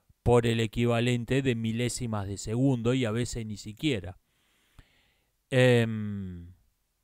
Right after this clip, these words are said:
no veo por qué tendría que ser mayor la diferencia entre un gimnasta y otro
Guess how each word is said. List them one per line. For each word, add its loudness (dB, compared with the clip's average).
no -4
veo 2
por -2
qué -2
tendría -4
que -6
ser -4
mayor -2
la -2
diferencia -4
entre -8
un -6
gimnasta -8
y -2
otro 0